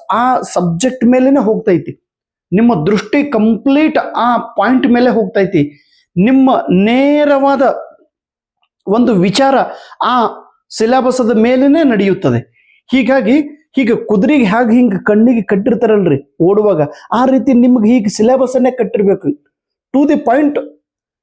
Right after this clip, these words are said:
ಯಾರು ಸಿಲೆಬಸ್ ಸ್ಟಡಿ ಮಾಡುತ್ತಾರೋ, ಯಾರು ಸಿಲೆಬಸ್ ಅನ್ನ ಅನಾಲಿಸಿಸ್ ಮಾಡುತ್ತಾರೋ, ಯಾರು ಸಿಲೆಬಸ್ ಅನ್ನ ವಿಶ್ಲೇಷಣೆ ಮಾಡುತ್ತಾರೋ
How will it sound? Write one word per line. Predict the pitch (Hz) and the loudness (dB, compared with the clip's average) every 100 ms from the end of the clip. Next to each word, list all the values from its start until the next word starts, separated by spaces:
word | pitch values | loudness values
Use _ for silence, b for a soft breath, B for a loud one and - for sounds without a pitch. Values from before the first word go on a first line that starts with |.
| - | -8
ಯಾರು | 156 190 247 277 247 | -2 0 0 0 0
ಸಿಲೆಬಸ್ | - 196 262 294 294 - 240 | -2 -2 0 0 0 -2 -4
ಸ್ಟಡಿ | - - 240 262 | -6 -4 0 2
ಮಾಡುತ್ತಾರೋ, | 247 226 208 202 233 | 2 2 0 0 2
ಯಾರು | 220 220 226 | 2 2 0
ಸಿಲೆಬಸ್ | - - 190 220 277 269 | -4 -4 0 0 2 0
ಅನ್ನ | 262 262 - | 0 -2 -2
ಅನಾಲಿಸಿಸ್ | 208 226 240 214 208 226 | -2 2 0 0 -4 -2
ಮಾಡುತ್ತಾರೋ, | 208 208 226 262 - B B | 0 0 0 0 -4 B B
ಯಾರು | 208 233 214 | -2 0 -2
ಸಿಲೆಬಸ್ | - - 185 269 269 269 | -6 -4 0 2 2 0
ಅನ್ನ | 269 | 2
ವಿಶ್ಲೇಷಣೆ | 254 175 180 247 254 262 240 | 2 0 0 0 0 0 0
ಮಾಡುತ್ತಾರೋ | 220 208 208 208 254 | 2 0 0 0 -2